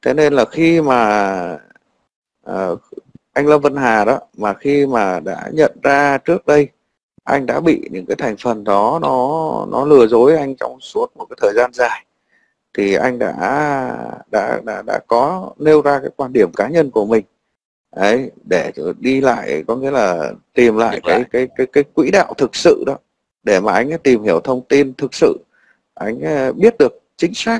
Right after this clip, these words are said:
Speaker 1: những cái mà anh cần biết, thì anh đã nhận ra là trước đây anh đã bị lừa dối rất là nhiều lần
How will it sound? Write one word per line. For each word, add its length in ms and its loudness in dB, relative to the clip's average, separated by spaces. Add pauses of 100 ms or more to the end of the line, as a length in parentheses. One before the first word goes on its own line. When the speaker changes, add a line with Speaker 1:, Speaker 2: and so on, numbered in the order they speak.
Speaker 1:
những 160 -8
cái 320 0
mà 120 -4
anh 140 -4
cần 240 -2
biết, 220 4
thì 100 0
anh 160 -2
đã 80 0
nhận 260 -4
ra 220 2
là 140 -2
trước 280 -4
đây 260 2
anh 160 -2
đã 140 -2
bị 240 -8
lừa 240 4
dối 220 0
rất 120 -2
là 100 -4
nhiều 220 0
lần 140 4